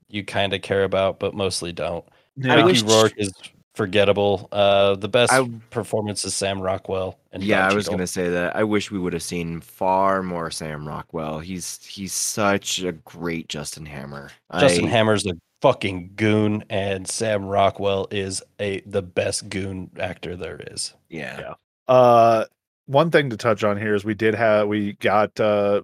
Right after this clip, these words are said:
Speaker 2: Rhodey recast. This was the first recast to happen in the M C U. Um, it was originally, uh,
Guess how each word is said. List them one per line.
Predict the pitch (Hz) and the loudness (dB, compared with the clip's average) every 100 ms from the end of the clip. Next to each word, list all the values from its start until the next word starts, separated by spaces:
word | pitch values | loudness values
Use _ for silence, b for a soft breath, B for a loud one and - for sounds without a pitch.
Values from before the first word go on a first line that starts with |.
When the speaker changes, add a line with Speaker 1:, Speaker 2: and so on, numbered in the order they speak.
| - | 0
Speaker 2:
Rhodey | 107 147 143 107 104 _ | 2 2 2 -2 -8 _
recast. | 117 123 123 98 95 - - - | -2 0 0 -2 -4 -10 -18 -14
This | 123 | -10
was | 113 101 | -6 -2
the | 101 98 | 0 0
first | - 131 143 - 110 | 2 4 4 2 -2
recast | 113 - 104 95 | -2 0 -2 -2
to | - | -4
happen | 98 95 98 98 - _ _ 117 | -2 -4 -6 -8 -14 _ _ -8
in | 104 | -6
the | 104 | -4
M | 95 95 | -6 -8
C | 98 | -8
U. | 98 95 95 _ _ _ _ | -4 -4 -6 _ _ _ _
Um, | 104 95 92 92 92 98 _ _ | -2 0 0 0 -6 -12 _ _
it | 120 95 | -4 -2
was | 98 | 0
originally, | 98 101 107 110 98 95 98 95 | 4 4 4 4 6 6 6 6
uh, | 92 92 90 | 6 6 4